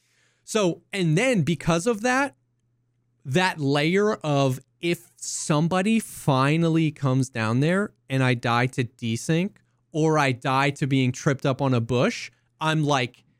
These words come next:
gigamald, because I'm like, "I wanna be done with this. That could have been progress. I don't care about the loot. I'll delete a million rubles for my stash if you give me that kill, Nikita. Like, I'll just delete two million rubles." Like,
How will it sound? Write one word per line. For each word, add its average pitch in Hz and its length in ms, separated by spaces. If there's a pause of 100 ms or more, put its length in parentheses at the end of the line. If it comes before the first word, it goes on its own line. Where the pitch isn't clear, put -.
(560)
gigamald, 117 720
because 175 320
I'm 165 160
like, 135 320
"I 156 180
wanna 196 300
be 233 160
done 151 260
with 127 200
this. 127 360 (220)
That 151 320
could 208 220
have 208 240
been 226 180
progress. 147 840 (160)
I 180 140
don't 233 160
care 262 160
about 247 180
the 226 80
loot. 214 260
I'll 208 120
delete 240 320
a 240 60
million 214 280
rubles 180 320
for 175 100
my 165 120
stash 156 400
if 143 160
you 151 80
give 143 180
me 147 80
that 131 180
kill, 131 220
Nikita. 113 320
Like, 123 140
I'll 160 80
just 165 180
delete 175 320
two 208 220
million 170 260
rubles." 143 260
Like, 127 140